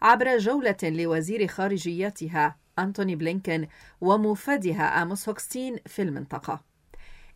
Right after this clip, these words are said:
إلى زيارتين ترقب لمصير المفاوضات المتوقعة في الدوحة الخميس بين إسرائيل وحماس لإتمام هدنة وتبادل الأسرى مع بروز دعوات لتأجيلها وحض واشنطن حماس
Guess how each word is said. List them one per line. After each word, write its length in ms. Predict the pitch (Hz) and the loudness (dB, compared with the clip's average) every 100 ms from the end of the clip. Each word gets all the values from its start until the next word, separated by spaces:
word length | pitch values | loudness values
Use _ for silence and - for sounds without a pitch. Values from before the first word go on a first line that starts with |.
| - | 2
إلى 220 | 349 330 | 4 4
زيارتين 840 | 233 262 254 247 - 277 285 277 | 2 0 2 2 2 2 2 0
ترقب 760 | - 160 160 196 208 190 190 180 | -4 -2 -2 0 -2 0 0 -2
لمصير 640 | 165 185 175 185 - 302 185 | -2 -2 -2 -2 0 2 2
المفاوضات 760 | 151 151 156 170 156 165 214 214 | -2 -4 -2 -2 0 0 0 0
المتوقعة 840 | 190 160 190 185 220 - 240 220 | 0 -2 -2 -2 -2 0 2 2
في 140 | - | 0
الدوحة 540 | 208 160 226 - 208 180 | -6 -2 -4 0 0 0
الخميس 640 | 180 - 180 160 196 - - - - _ | -4 -4 -4 -4 -6 -8 -14 -20 -20 _
بين 160 | 170 196 | -2 0
إسرائيل 520 | 220 - 240 - 277 | -2 -2 0 0 0
وحماس 600 | 226 - 220 151 - - - | 0 0 -2 -2 -6 -10 -4
لإتمام 640 | 175 170 190 196 233 175 | -2 -2 -4 -4 -2 -2
هدنة 680 | 151 165 220 175 160 170 294 - _ | -2 0 -2 0 -2 0 -2 -6 _
وتبادل 640 | 165 156 151 160 175 190 | -6 -4 -4 -2 0 0
الأسرى 640 | 185 - - 277 - 156 151 | 0 -2 -6 -6 -4 -2 -2
مع 340 | 165 226 190 | 0 0 2
بروز 440 | 151 160 190 233 160 | -2 -2 -2 -2 -2
دعوات 640 | 156 147 156 170 233 220 151 143 156 | -2 -2 0 0 -2 -2 -4 -4 -8
لتأجيلها 920 | 151 - - 196 247 185 160 151 151 - - - _ | -8 -6 -4 -4 -4 -4 4 4 4 -8 -20 -20 _
وحض 360 | 175 247 254 247 | -2 2 0 2
واشنطن 640 | 240 240 277 294 - 240 | 2 2 0 -4 -4 -6
حماس 500 | - 214 214 247 - | -2 0 2 -2 -6